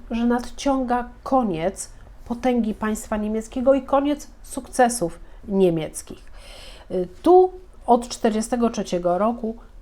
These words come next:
ta wojna zaczyna być przegrywana przez państwa niemieckie, dlatego też, że one toczą w tym momencie wojnę na wielu frontach. Rosjanie są na froncie wschodnim, na froncie zachodnim, są na południu Europy,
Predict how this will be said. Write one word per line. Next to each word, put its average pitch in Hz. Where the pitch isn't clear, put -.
ta 214
wojna 269
zaczyna 226
być 190
przegrywana 214
przez 165
państwa 190
niemieckie, 185
dlatego 359
też, 349
że 311
one 311
toczą 302
w -
tym 285
momencie 262
wojnę 262
na 240
wielu 247
frontach. 226
Rosjanie 180
są 240
na 240
froncie 269
wschodnim, 285
na 175
froncie 175
zachodnim, 220
są 165
na 175
południu 285
Europy, 233